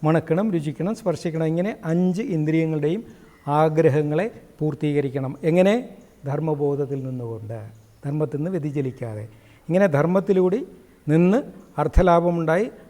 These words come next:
ആ അർത്ഥത്തെ ഉപയോഗിച്ച്, ആ, ഇന്ദ്രിയ, ആ, ഭോഗം, കാമപൂരണം നടത്തുമ്പോൾ naturally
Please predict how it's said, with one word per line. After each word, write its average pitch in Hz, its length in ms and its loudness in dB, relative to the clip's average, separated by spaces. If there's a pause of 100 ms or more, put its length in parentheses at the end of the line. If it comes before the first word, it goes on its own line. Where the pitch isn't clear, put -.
(120)
ആ 160 120 6
അർത്ഥത്തെ 156 320 0
ഉപയോഗിച്ച്, 165 540 -2 (460)
ആ, 139 140 0
ഇന്ദ്രിയ, 175 440 4 (480)
ആ, 143 260 -2 (200)
ഭോഗം, 151 320 8 (100)
കാമപൂരണം 160 560 2
നടത്തുമ്പോൾ 156 680 2 (380)
naturally 214 580 2